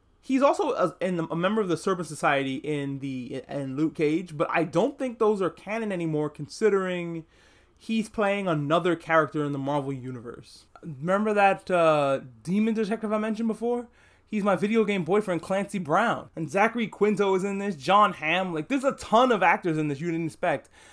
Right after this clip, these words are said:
And Seth Rogen is Alan the Alien, who, whose introduction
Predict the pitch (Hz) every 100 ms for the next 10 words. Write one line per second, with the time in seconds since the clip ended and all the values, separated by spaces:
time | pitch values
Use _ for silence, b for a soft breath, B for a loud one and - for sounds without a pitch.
0 | B 165 - 302 285 208 233 254 214 180
1 | - 185 202 202 - 196 190 147 131 131
2 | 175 160 156 b b b b _ 214 208
3 | 262 185 208 202 160 151